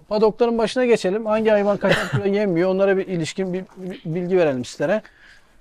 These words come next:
Speaker 2: Şimdi abi bu taraf orta grup diye geçiyor.
Speaker 1: Burası, evet, yani büyüğün bir altı burası.
Speaker 2: Tamam.
Speaker 1: Burası günlük yedi kilo arpa yiyor bunlar.
Speaker 2: Yedi kilo arpa ezmesi.
Speaker 1: Evet.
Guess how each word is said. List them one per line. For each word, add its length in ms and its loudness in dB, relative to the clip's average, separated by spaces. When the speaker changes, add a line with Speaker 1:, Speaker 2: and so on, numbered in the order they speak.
Speaker 2:
Şimdi 300 -2
abi 260 4
bu 80 0
taraf 280 4
orta 280 6
grup 300 4
diye 120 6
geçiyor. 360 0
Speaker 1:
Burası, 440 10
evet, 380 12
yani 500 8
büyüğün 560 10
bir 140 12
altı 380 10
burası. 460 4
Speaker 2:
Tamam. 360 0
Speaker 1:
Burası 300 4
günlük 520 6
yedi 260 10
kilo 220 8
arpa 320 4
yiyor 240 6
bunlar. 260 4
Speaker 2:
Yedi 240 -2
kilo 160 4
arpa 240 4
ezmesi. 600 0
Speaker 1:
Evet. 220 2